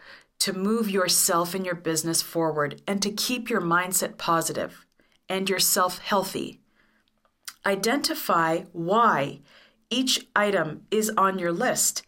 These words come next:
and is it truly important?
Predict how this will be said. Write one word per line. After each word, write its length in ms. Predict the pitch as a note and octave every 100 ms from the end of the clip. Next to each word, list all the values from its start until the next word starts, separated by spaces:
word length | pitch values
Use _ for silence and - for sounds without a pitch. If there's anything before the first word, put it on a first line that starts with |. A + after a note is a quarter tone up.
| - - -
and 220 | G#3+ A3
is 140 | D#4
it 160 | F4 E4+
truly 640 | - - C#4 D4+ D#4+ D#4
important? 720 | G#3 G#3 - F#3+ - - -